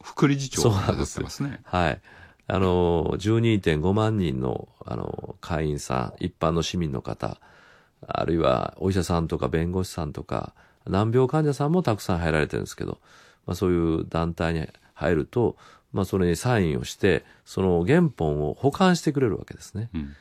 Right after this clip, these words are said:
Speaker 2: で、管理料も含めて一年間の会費が二千円なんですね。えー、もう本当実費なんですけども、まあ、そういうことをやってる、まあ、人権団体があるんですね。まあ、そういうとこに、えー、入会して、リビングウィルを表明しておくっていうことも、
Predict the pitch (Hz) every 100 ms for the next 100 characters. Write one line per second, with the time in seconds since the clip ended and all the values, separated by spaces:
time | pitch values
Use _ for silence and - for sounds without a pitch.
0 | - _ - 101 113 120 123 113 85 76
1 | - 110 107 92 110 107 104 82 80 -
2 | 85 87 92 101 85 107 160 139 80 53
3 | 50 - - 101 104 - - - - -
4 | _ - 82 80 80 90 123 107 107 -
5 | 120 107 78 - - 58 67 53 - -
6 | - _ 90 - 110 107 101 95 82 82
7 | - 104 139 82 85 82 143 160 165 151
8 | 151 107 - 50 50 64 - - 92 113
9 | - - - - - _ 120 160 151 160
10 | 160 156 117 - - - - 104 90 87
11 | - - - - - 110 104 98 92 -
12 | 123 104 - - 113 110 113 110 107 104
13 | 92 123 123 123 110 - 113 131 - 127
14 | 131 170 196